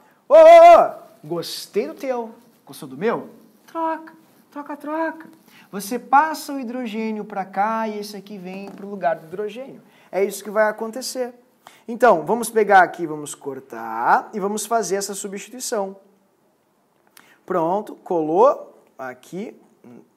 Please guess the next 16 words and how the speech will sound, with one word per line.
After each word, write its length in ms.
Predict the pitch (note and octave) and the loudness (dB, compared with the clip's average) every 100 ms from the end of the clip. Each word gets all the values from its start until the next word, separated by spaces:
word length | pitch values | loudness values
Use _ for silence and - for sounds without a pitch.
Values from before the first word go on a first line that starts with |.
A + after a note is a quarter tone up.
| _ _ _ _ _ _ _ | _ _ _ _ _ _ _
Copiou, 460 | A#2 A2 A#2 C#3 D#3 | -20 _ -14 -14 -16
copiou, 580 | A#2+ _ A#2 B2 D3 | -20 _ -18 -12 -12
copiou, 500 | D#3+ - _ A2 C3+ D#3+ | -14 -20 _ -14 -14 -14
colou. 500 | B2 D3+ C4 - - | -8 0 0 0 -8
Olha 200 | D#3 D#3 | -6 -4
ali, 320 | D3 G#3+ - - | -4 -6 -8 -20
fechou. 760 | - C#3+ C3+ - G3 D4 - - _ _ _ _ | -14 -12 -12 -4 -2 -2 -4 -20 _ _ _ _
E 460 | C#3+ D#3 D3 C#3 D3 _ | -8 -4 -4 -6 -12 _
beleza, 920 | C#3 C3+ C3 B2 B2+ D3+ F3 A3 D4 - _ _ | -14 -10 -10 -10 -8 -8 -8 -8 -8 -12 _ _
isso. 480 | C3+ D3 E3+ - C#4+ | -10 -8 -8 -12 -10
E 100 | G3 | -6
agora 320 | E3+ F3+ F3+ | -4 -4 -6
colou 320 | F3+ D#3 D#3 | -6 -6 -6
de 100 | D3+ | -6
novo, 340 | E3+ G#3+ C#4+ - | -2 0 0 -6
prontinho. 640 | - F#3+ F3 D#3+ B3+ D#4+ | -8 -6 -6 -10 -12 -14